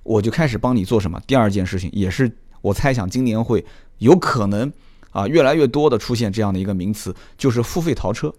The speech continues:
你相信我，好，我，我的这个手艺，我的这个口碑都建立好了，我就开始做付费淘车。付费淘车，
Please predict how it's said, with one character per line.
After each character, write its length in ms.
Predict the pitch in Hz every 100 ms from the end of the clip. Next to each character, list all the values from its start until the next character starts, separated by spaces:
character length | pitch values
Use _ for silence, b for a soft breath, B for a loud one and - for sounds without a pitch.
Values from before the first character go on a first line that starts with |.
| - - -
你 160 | 190 180
相 160 | 262
信 160 | 269 247
我， 240 | 165 - -
好， 320 | 151 175 -
我， 220 | - 143 -
我 160 | 147
的 80 | 175
这 80 | 196
个 80 | 185
手 180 | 117 90
艺， 200 | 92 -
我 240 | 123 113 98
的 100 | 139
这 120 | 170
个 80 | 131
口 160 | 110
碑 220 | 95 139 -
都 120 | - 143
建 180 | 139
立 100 | 120 98
好 160 | -
了， 100 | 60
我 100 | -
就 80 | 95
开 140 | 107 110
始 120 | 95
做 180 | - 92
付 200 | - 117
费 120 | 98
淘 160 | 87 80
车。 180 | 101 - b b b b
付 220 | - 277 233
费 160 | 254
淘 200 | 151 82
车， 240 | - 90